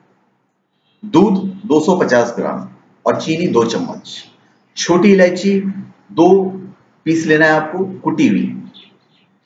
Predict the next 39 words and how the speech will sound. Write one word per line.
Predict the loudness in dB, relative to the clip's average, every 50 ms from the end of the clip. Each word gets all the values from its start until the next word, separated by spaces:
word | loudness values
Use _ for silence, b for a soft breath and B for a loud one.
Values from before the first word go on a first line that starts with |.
| _ b b b b b -2
दो | 0 2 4
सौ | 4 2 2
पचास | 2 0 0 2 2 2 2 0
ग्राम | -2 0 0 0 0 0
दूध | 0 0 0
में | 0 0 0 -2 0
बीस | 0 0 0 0 0
ग्राम | 2 2 2 4
अमलतास | 2 2 2 2 2 2 2 2 2 0 -2 -6
के | -10 -12
फूल | -10 -6 -2 0 4
डालकर | 4 4 4 4 2 -2 -4 -4 -4 -8 B B B B B B B B _ -6
धीमी | 0 2 4 4 6
आंच | 4 2 2 0 -2
में | -2 0
उबालें | 2 4 2 2 2 -2 -10 -12 -16 -16 -6 -2
और | 0 0 0 2
जब | 0 0 0
बीस | 0 -2 -2 -4 -2
मिनट | -2 -2 -2 -2 -2
हो | 0
जाए | 2 2 0 0 -2 -8 -16 -20 -20 -20 -20 _ _ _ _ _ _ _ _ _ -6
तो | -6
इसमें | -4 -2 -2 -2 0
कुटी | 0 2 2 4
हुई | 4 4
इलायची | 4 4 2 0 -2 -4
पाउडर | 0 0 2 2 2 2
डालें। | 2 2 0 -2 -6 -10 -12 -16 -20 -20 _ _ _ _ _ _ _ _ _ _ _ _ _ _ _ _ -2
जब | 0 0 0 2 2
थोड़ा | 2 2 2
गाढ़ा | 2 0 0 2 2 2
होने | 2 2 0 2
लगे | 2 2 2 0 -2
तो | -4 -6 -8 -8 -6
दो | -2 0 2 2
चम्मच | 2 2 2 2 2 0 0 0
मिली | 0 2 4 4 4 6
डालें, | 4 4 2 0 -6